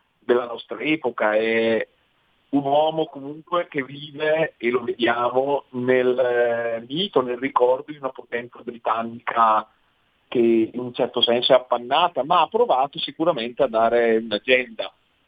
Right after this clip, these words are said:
eh, in certi casi forse anche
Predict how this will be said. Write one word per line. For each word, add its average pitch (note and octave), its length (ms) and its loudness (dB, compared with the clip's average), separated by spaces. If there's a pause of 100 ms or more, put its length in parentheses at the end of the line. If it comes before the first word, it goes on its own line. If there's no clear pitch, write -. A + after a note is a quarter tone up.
(120)
eh, A2 300 2
in A2+ 140 -2
certi C#3 320 2
casi C#3 440 2
forse D3 460 2
anche A#2 600 2